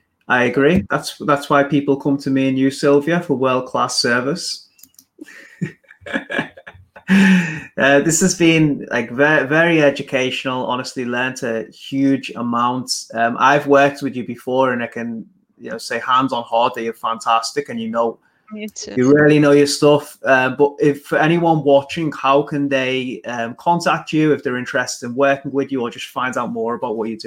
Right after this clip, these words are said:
Speaker 1: doing?
Speaker 2: The website is pink S E O dot marketing. On LinkedIn, uh, I'm Silvia Del Corso. I'm also there. We,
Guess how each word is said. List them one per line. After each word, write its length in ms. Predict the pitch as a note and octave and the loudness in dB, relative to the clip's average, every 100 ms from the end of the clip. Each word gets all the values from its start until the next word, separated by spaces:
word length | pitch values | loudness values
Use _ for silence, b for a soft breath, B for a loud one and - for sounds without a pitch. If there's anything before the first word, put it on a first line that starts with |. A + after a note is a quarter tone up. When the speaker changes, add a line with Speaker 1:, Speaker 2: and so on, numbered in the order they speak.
| A2+ | -4
Speaker 1:
doing? 200 | A2+ A#2+ _ _ _ _ B B B B - | -4 -10 _ _ _ _ B B B B -6
Speaker 2:
The 140 | G#3+ | 0
website 480 | B3 D#4 - F#4+ E4 | 2 2 0 -2 0
is 100 | D#4 | -2
pink 320 | - A3+ G#3 | -4 -8 -8
S 220 | A3 - | -10 -10
E 60 | F#3+ | -8
O 80 | F3+ | -8
dot 260 | E3 - | -10 -10
marketing. 1000 | F3+ C#3 C3+ - F3 - D#3 C#3+ D3+ D#3+ - | -10 -6 -6 -8 -16 -12 -10 -8 -8 -10 -8
On 140 | G3+ | -6
LinkedIn, 880 | G#3 A3+ A3 G#3 - G#3+ F3 F3+ F#3 | 0 2 2 -2 -6 -4 -2 -4 -2
uh, 400 | F3+ F3 F3+ F3+ | 2 2 2 2
I'm 380 | - E3+ E3+ F3+ | 0 0 -2 -4
Silvia 400 | - - F#3+ F#3 | -10 -10 -6 -6
Del 140 | F#3 G3+ | -6 -8
Corso. 880 | - G#3+ A3 A3 - - A#3 A3+ | -6 -2 -2 -2 -6 -2 2 4
I'm 400 | A3 G3 G#3+ A3+ | 4 4 2 2
also 320 | B3+ C#4 - D4 | 0 0 -2 2
there. 420 | B3 A#3 A3 G3+ | 4 4 4 2
We, 140 | G#3+ | -2